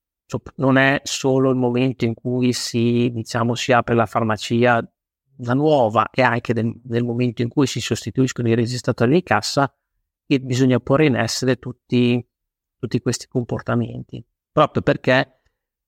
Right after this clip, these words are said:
il controllo che viene fatto dall'Agenzia delle Entrate è abbastanza semplice, hanno tutti questi dati a disposizione, quindi magari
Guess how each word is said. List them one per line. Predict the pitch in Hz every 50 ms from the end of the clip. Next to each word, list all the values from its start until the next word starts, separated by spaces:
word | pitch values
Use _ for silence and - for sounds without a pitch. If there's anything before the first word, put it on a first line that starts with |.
| _ -
il | 135 123 -
controllo | - 135 120 117 135 143 143 135
che | - -
viene | 117 120 123
fatto | - - 139 127 - 120
dall'Agenzia | 117 113 110 123 120 117 - 135
delle | 123 123 117 117
Entrate | 117 - 127 135 139 143 - - 123
è | - - -
abbastanza | 123 113 113 107 - - 113 110 95 - 107
semplice, | - - 156 143 127 113 - 110 - - 135
hanno | 135 123 123 120 113
tutti | - 147 135 - 127 110
questi | - 117 107 - 127
dati | 117 127 127 131 -
a | 127
disposizione, | 117 113 - - - 113 117 113 - - - 135 131 123 113 117 107
quindi | - 131 123 120 117 110 113 110 -
magari | 107 107 104 104 117 120 123 139 139